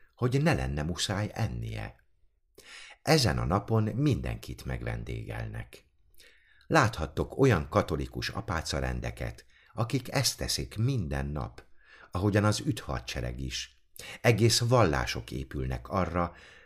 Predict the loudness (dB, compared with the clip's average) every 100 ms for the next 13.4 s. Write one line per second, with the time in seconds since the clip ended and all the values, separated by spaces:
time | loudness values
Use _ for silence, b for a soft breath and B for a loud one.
0 | B 0 2 2 2 -2 -2 0 0 0
1 | -2 -2 -2 0 -2 -2 -4 -6 -8 -8
2 | -6 -4 -4 -4 -6 -6 -6 -8 -12 -14
3 | -20 _ _ _ _ B B B B 2
4 | 2 0 0 2 2 2 2 -2 -4 -4
5 | -4 -6 -6 -4 -4 -8 B B B B
6 | -4 0 0 2 0 -4 -4 -4 0 2
7 | 2 0 -4 -4 -4 -4 -4 -4 -4 -6
8 | -14 B B B 6 6 6 0 -2 -4
9 | -2 0 0 -4 B B B -2 2 4
10 | 4 2 -2 -2 -4 0 0 0 -2 -4
11 | -6 -6 -6 -6 -6 -6 -4 -6 -8 -12
12 | _ _ _ -20 _ B B B B 0
13 | 4 6 4